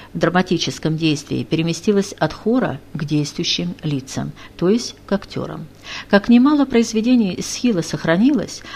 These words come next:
но и те семь трагедий, которые мы имеем, дают материал для некоторых наблюдений и выводов. Из них четыре составляют одну группу, которую можно считать ранней,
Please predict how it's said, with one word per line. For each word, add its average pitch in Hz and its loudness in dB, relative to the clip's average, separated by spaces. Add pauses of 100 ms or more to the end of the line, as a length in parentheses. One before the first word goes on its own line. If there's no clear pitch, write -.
но 180 4
и 214 6
те 214 2
семь 151 -2
трагедий, 226 -2 (160)
которые 208 4
мы 208 4
имеем, 202 0 (200)
дают 160 2
материал 156 0
для 151 -2
некоторых 147 -2
наблюдений 156 -2
и 170 -4
выводов. 147 -4 (720)
Из 240 4
них 277 8
четыре 262 2
составляют 240 2
одну 254 4
группу, 139 -4 (240)
которую 214 2
можно 220 0
считать 220 -2
ранней, 143 -2